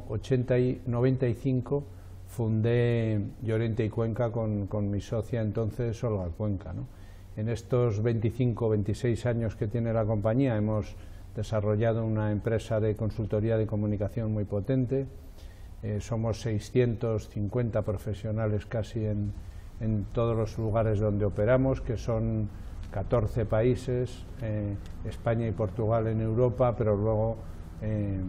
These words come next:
América Latina y, y Estados Unidos, ¿no? Y, mm, pienso que la comunicación es muy relevante, tanto si se hace desde el mundo,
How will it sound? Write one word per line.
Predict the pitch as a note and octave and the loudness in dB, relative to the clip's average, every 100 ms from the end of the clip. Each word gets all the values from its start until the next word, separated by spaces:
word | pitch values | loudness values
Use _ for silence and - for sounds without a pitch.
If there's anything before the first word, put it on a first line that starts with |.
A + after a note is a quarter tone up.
| - - - - - - - - - | -6 -10 -10 -10 -10 -10 -10 -10 -8
América | - A2+ A#2 A2 A#2 | -2 0 2 2 4
Latina | G#2+ G2 A#2+ A#2+ A#2+ | 4 4 2 2 2
y, | A2 G#2+ G2+ - A2+ | 2 2 0 -2 -2
y | A2 | 0
Estados | F#2+ A#2+ A2 G#2+ G#2 | 0 0 0 0 -2
Unidos, | F#2+ G#2 F2+ E2 A2 | -2 -2 -2 -4 -4
¿no? | D3+ - - - - | -4 -6 -10 -10 -2
Y, | B2 A#2+ A#2 | 2 4 4
mm, | A#2 A2+ A2 - - - - - | 4 2 0 -4 -10 -10 -8 6
pienso | C#3 C#3 - D3+ B2+ | 8 8 4 0 4
que | D3 C#3 C#3 C3 C3 - - - | 8 10 10 8 4 -2 -8 -4
la | A#2 G#2+ | 0 2
comunicación | B2 A#2 A2+ G#2+ A2+ - D3 C#3+ F3+ - - | 2 0 0 0 0 2 2 2 -2 -6 -4
es | A#2 A2 | -2 2
muy | B2 A#2+ | 2 2
relevante, | G#2 G#2+ G2+ A2+ B2+ G#2 | 2 2 2 2 2 2
tanto | F#2+ A#2 G#2+ A#2+ | 0 0 2 0
si | G#2+ B2 | 0 -2
se | G#2+ B2 | 0 0
hace | A2+ A#2+ | 0 0
desde | A2 G#2 A2 | 0 0 2
el | G#2+ | 2
mundo, | A2+ A#2 A2+ A#2 | 2 0 0 -2